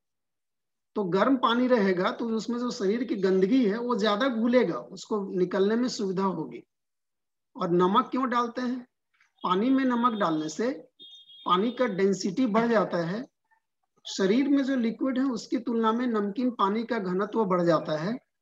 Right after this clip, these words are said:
और तब परासरण की क्रिया होती है। ये भी ट्वेल्थ में पढ़े हो और कॉलेज में भी पढ़े हो, ऑस्मोसिस।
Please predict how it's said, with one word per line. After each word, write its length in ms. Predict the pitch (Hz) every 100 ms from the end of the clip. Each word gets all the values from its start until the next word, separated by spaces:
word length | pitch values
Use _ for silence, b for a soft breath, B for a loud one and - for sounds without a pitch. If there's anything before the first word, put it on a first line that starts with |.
| _ -
और 160 | 214 -
तब 160 | 240 -
परासरण 540 | 208 202 202 214 254 254
की 120 | 247
क्रिया 260 | 233 202
होती 300 | 185 170 -
है। 120 | 147 123 _ -
ये 120 | 185
भी 120 | 185 226
ट्वेल्थ 380 | - 226 240
में 180 | 254 240
पढ़े 200 | 196 202
हो 120 | 220 233
और 80 | 226
कॉलेज 360 | - 185 202
में 120 | 214
भी 100 | 214
पढ़े 260 | 208 208 190
हो, 260 | 202 226 -
ऑस्मोसिस। 640 | 190 175 196 190 214 175